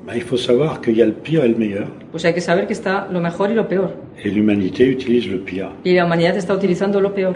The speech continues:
Speaker 1: au lieu d'utiliser le meilleur.
Speaker 2: en vez de utilizar lo mejor.
Speaker 1: Donc il est intéressant d'essayer de trouver le meilleur
Speaker 2: O sea que es interesante intentar buscar lo
Speaker 1: pour
Speaker 2: mejor
Speaker 1: faire vivre l'humanité
Speaker 2: para hacer vivir a la humanidad
Speaker 1: dans une époque qui est très chaotique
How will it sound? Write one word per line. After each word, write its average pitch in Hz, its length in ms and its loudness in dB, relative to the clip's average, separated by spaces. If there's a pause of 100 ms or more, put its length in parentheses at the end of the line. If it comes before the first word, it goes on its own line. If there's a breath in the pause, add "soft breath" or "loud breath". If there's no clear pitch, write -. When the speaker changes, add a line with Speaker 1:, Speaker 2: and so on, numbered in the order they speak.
Speaker 1:
au 98 60 -6
lieu 107 140 4
d'utiliser 104 500 -2
le 104 80 2
meilleur. 90 380 0
Speaker 2:
en 180 100 2
vez 185 140 4
de 202 80 2
utilizar 202 440 -2
lo 208 120 -2
mejor. 180 220 -2
Speaker 1:
Donc 131 100 -6
il 123 100 2
est 131 40 6
intéressant 127 640 4
d'essayer 107 400 0
de 101 100 -2
trouver 123 380 0
le 107 80 2
meilleur 110 420 2 (160)
Speaker 2:
O 170 60 -10
sea 180 160 0
que 196 60 0
es 180 100 -2
interesante 202 600 0
intentar 185 540 0
buscar 190 460 0
lo 175 60 0
Speaker 1:
pour 165 80 0
Speaker 2:
mejor 190 260 0
Speaker 1:
faire 127 180 4
vivre 120 300 2
l'humanité 135 800 2 (260)
Speaker 2:
para 175 160 0
hacer 180 200 0
vivir 208 280 2
a - 20 4
la 196 80 2
humanidad 170 460 -2
Speaker 1:
dans 123 120 4
une 127 200 2
époque 131 420 2
qui 113 60 0
est 104 100 0
très 180 240 0
chaotique 131 520 2